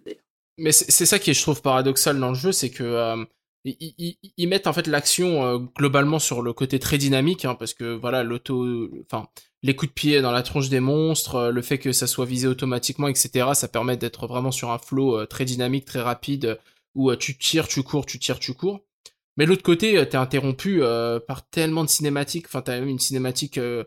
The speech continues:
Speaker 2: au milieu du combat de boxe contre Ridley, quoi. Donc, euh, j'ai envie de dire, enfin, qu'est-ce qui s'est passé ? C'est, c'est vraiment très bizarre, cette approche, je trouve.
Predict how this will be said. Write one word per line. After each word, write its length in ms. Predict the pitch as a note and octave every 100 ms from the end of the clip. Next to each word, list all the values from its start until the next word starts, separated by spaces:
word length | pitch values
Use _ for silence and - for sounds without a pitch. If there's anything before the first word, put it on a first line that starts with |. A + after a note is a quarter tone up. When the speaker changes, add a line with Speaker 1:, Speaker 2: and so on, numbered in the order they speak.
| _ _ _ _
Speaker 2:
au 80 | C3
milieu 260 | C#3 C#3+ D#3
du 120 | C3+
combat 240 | C#3+ C3+
de 40 | C3
boxe 240 | C#3 -
contre 240 | C3+ - B2+
Ridley, 400 | C#3 E3+ F3 -
quoi. 200 | B2+ A2+
Donc, 260 | A2+ -
euh, 180 | A#2 A2+
j'ai 100 | C3+
envie 100 | B2+
de 60 | C3+
dire, 140 | D#3+ -
enfin, 140 | B2
qu'est-ce 260 | - E3+ -
qui 100 | -
s'est 140 | C#3
passé ? 440 | C#3+ C#3+ D#3+ C3+ _ - - _ _
C'est, 220 | - B2+
c'est 120 | -
vraiment 260 | C3+ D#3+ G3+
très 200 | - E3
bizarre, 480 | D3+ C#3+ C3 B2 A#2
cette 200 | C3 B2
approche, 420 | - B2 - A#2
je 100 | A#2+
trouve. 280 | - A#2+